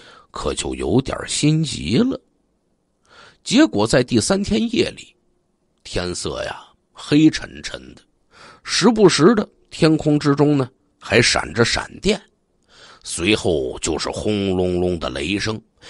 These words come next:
预示着一场雷阵雨将要到来了。就在这时候，樱桃沟的村道上响起了由远及近的脚步声。张华就捅了一下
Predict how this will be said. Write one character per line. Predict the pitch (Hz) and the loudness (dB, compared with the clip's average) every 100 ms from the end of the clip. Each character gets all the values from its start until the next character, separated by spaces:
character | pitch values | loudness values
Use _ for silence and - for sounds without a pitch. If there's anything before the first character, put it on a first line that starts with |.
| - - | -16 -2
预 | 262 233 151 | 2 4 2
示 | - 143 | 2 0
着 | 104 | 0
一 | 131 101 | 0 -2
场 | - 71 71 | -2 -10 0
雷 | 120 254 | 4 6
阵 | 311 247 107 | 6 4 0
雨 | 71 62 62 76 123 - _ _ | -4 -12 -12 -6 -6 -8 _ _
将 | - 78 | -8 -6
要 | 78 67 | -6 -6
到 | - 73 - | -2 -2 -2
来 | - - 98 | -10 -6 -4
了。 | 156 - _ _ _ - - - | -6 -8 _ _ _ -20 -20 -10
就 | - - - | -6 -6 -6
在 | - - - | -4 -4 -2
这 | 78 - | -4 -2
时 | - | -6
候， | - - _ _ _ - _ - | -8 -12 _ _ _ -20 _ -6
樱 | 92 92 | -4 -4
桃 | - 73 82 | -4 -4 -2
沟 | 87 85 | -2 -4
的 | 64 | -4
村 | - 87 90 | -8 -8 -2
道 | 87 64 | -2 -2
上 | 65 69 - - - | -4 -8 -12 -18 -10
响 | - 82 107 117 | -4 -4 -2 -2
起 | - 73 | -2 -2
了 | 73 87 - - | -2 -4 -6 -12
由 | 95 101 180 240 254 208 | -4 0 2 2 0 0
远 | 71 - 67 | -2 -4 -8
及 | - - 95 170 | -8 -6 -4 -4
近 | - - 214 | -2 0 0
的 | - - | 0 -6
脚 | - - - - | -6 -8 -10 -10
步 | 71 | -8
声。 | 57 64 - _ _ _ _ _ _ _ - _ - | -6 -8 -10 _ _ _ _ _ _ _ -20 _ -8
张 | 202 220 233 | -4 -2 -4
华 | - 87 - - _ _ | -2 -2 -2 -8 _ _
就 | - 85 | -6 -6
捅 | - - 64 | -6 -12 -10
了 | 67 | -8
一 | 71 117 | -4 -4
下 | 117 | -2